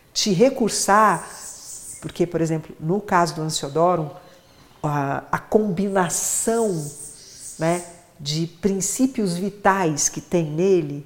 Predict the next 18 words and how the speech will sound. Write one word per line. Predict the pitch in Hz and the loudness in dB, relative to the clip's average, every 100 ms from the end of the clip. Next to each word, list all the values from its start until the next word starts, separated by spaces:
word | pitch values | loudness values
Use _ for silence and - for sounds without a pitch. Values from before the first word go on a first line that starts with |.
| - | -12
né, | 151 160 | -6 -4
de | 151 | -4
forças | 160 - 208 214 - 170 | -6 4 4 4 2 -2
vitais, | 156 151 175 175 156 | -4 0 0 0 0
é | |
assim | 156 - | -2 -4
que | 165 | -4
eles | 160 | -4
chamam | - 170 165 | -4 -4 -2
na | 165 | -2
<laughs> | |
medicina | 196 165 - 175 165 | 0 0 0 -2 -4
antroposófica, | 160 156 147 180 180 - - - - - | -4 -6 0 0 0 -6 -16 -18 -18 -4
a | 175 | 4
combinação | 208 202 196 180 233 247 | 4 6 2 2 0 0
de | 240 | 0
forças | 208 196 180 | 0 0 -2
vitais | 151 139 170 202 185 - | -4 -2 0 2 0 -4